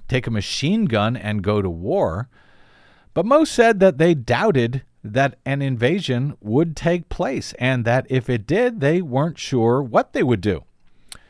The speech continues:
Reznikov, the Ukrainian defense official, told the B B C he did not regard the collection of Russian forces,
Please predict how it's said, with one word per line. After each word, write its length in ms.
Reznikov, 760
the 160
Ukrainian 480
defense 320
official, 340
told 280
the 60
B 140
B 120
C 240
he 120
did 200
not 240
regard 340
the 80
collection 600
of 180
Russian 320
forces, 580